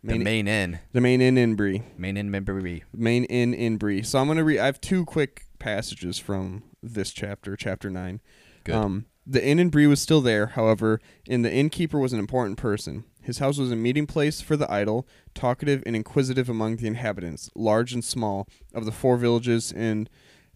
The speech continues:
Speaker 2: and a resort f-, of rangers and other wanderers, for such travelers, mostly dwarves, as still journeyed on the east road into the mountains.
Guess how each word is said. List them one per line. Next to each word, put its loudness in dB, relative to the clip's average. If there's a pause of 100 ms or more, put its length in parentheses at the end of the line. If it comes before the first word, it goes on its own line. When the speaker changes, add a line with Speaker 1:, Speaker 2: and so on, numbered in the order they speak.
Speaker 2:
and 6
a 6
resort 4
f-, -18
of 0
rangers 0
and -4
other -2
wanderers, -4
for -12
such -6
travelers, -2
mostly -2
dwarves, -2 (600)
as 0
still 2
journeyed 0
on -2
the -4
east -4
road 0
into -4
the -4
mountains. -8